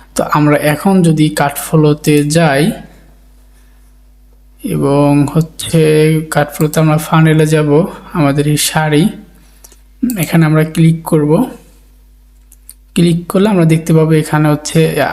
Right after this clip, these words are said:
update to pro নামের একটা অপশন ছিল এখানে, সেগুলো হচ্ছে নাই। যেমন কনভার্সন এইগুলো দেখা যাইতো না, এখান থেকে দেখা যাচ্ছে। এবং সেটিংয়ে যদি ক্লিক করি আমরা হচ্ছে, আহ, যদি প্রোডাক্টে যাই, এই যে প্রোডাক্ট অপশন এগুলো কিন্তু আমরা দেখতে পাচ্ছিলাম না তখন,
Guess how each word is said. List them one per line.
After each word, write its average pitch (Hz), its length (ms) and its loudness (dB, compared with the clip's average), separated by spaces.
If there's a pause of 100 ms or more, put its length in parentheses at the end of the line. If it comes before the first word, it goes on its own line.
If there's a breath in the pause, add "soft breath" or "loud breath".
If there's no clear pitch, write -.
(120)
update 190 460 2
to 190 180 2
pro 175 240 2
নামের 165 280 4
একটা 156 240 -2
অপশন 156 440 0
ছিল 151 340 0
এখানে, 151 360 0
সেগুলো 143 360 -2
হচ্ছে 143 220 -4
নাই। 143 260 2
যেমন 151 300 2
কনভার্সন 156 600 0
এইগুলো 147 300 2
দেখা 147 260 -2
যাইতো 143 300 -2
না, 156 160 -2 (640 loud breath)
এখান 147 180 0
থেকে 143 180 0
দেখা 147 260 0
যাচ্ছে। 135 300 -4
এবং 147 260 0
সেটিংয়ে 165 460 0
যদি 180 220 2
ক্লিক 160 440 0
করি 151 380 0 (500 loud breath)
আমরা 135 360 -2
হচ্ছে, 165 520 -2 (560 soft breath)
আহ, 131 420 -2
যদি 156 180 2
প্রোডাক্টে 175 640 0
যাই, 156 240 2
এই 156 140 2
যে 151 100 2
প্রোডাক্ট 165 420 0
অপশন 160 440 0
এগুলো 151 280 2
কিন্তু 156 240 2
আমরা 147 160 2
দেখতে 160 340 0
পাচ্ছিলাম 143 540 -2
না 143 100 -2
তখন, 156 400 0